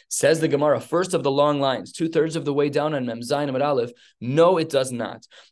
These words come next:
Amar Rav, Hamekadesh B'malve Eina Mekudeshes. Why? Because Malve Lehotza Nitna. When money is given as a halva, when I lent this person, this woman, a hundred dollars,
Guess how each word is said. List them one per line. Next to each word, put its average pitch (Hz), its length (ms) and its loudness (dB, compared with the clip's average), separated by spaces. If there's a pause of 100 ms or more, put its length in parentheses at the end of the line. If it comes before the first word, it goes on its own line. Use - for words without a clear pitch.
Amar 185 300 6
Rav, 131 300 2
Hamekadesh 165 640 -2
B'malve 175 560 2
Eina 220 280 0
Mekudeshes. 160 720 -4
Why? 160 540 2 (400)
Because 160 300 -2
Malve 190 400 4
Lehotza 208 640 4
Nitna. 135 400 -6 (540)
When 196 280 2
money 285 360 4
is 214 180 4
given 247 320 4
as 202 200 0
a 190 40 -2
halva, 156 520 -2 (260)
when 190 160 0
I 262 260 6
lent 233 500 2
this 220 220 2
person, 202 400 -4
this 175 180 -10
woman, 180 240 -6
a 156 100 0
hundred 170 280 -6
dollars, 143 520 -2